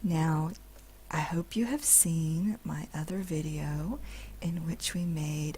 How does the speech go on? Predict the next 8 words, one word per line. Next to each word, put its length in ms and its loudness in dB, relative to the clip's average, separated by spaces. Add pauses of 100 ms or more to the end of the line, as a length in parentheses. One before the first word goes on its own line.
a 100 -4
color 420 -2
wheel 540 -4 (460)
and 220 0
we 100 0
worked 360 -4 (100)
on 400 -6
tints 640 0